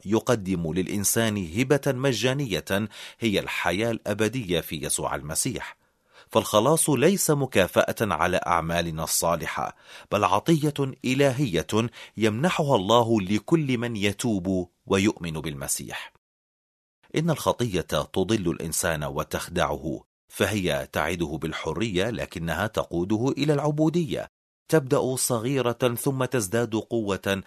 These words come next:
حتى تسيطر على الفكر والقلب والإرادة، ومع تكرارها يصبح الإنسان أسيراً لعادات لا يستطيع التحرر منها بقوته الذاتية،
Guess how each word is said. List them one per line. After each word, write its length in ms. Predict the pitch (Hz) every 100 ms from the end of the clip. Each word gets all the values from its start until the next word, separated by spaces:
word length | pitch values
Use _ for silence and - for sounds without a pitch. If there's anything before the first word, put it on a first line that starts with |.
| - -
حتى 460 | - 139 139 - 69 -
تسيطر 680 | 82 - 123 120 85 78
على 320 | 65 - 92 73
الفكر 520 | 69 - - - 69
والقلب 600 | 65 87 - 131 120 104
والإرادة، 640 | 117 127 123 - 113 - - - _ -
ومع 400 | 160 135 82 82
تكرارها 720 | - - 90 98 80 67 78
يصبح 460 | 90 78 - 101 95
الإنسان 640 | 101 90 - 92 90 85 -
أسيراً 440 | - - 160 107 73
لعادات 640 | 69 71 80 80 117 107 104 101 - -
لا 180 | 139 156
يستطيع 560 | 113 80 - 80 90 80
التحرر 640 | 85 82 - 87 85 78 76
منها 300 | 90 78 78
بقوته 680 | 80 87 85 80 80 78
الذاتية، 680 | 80 73 80 - 69 65 -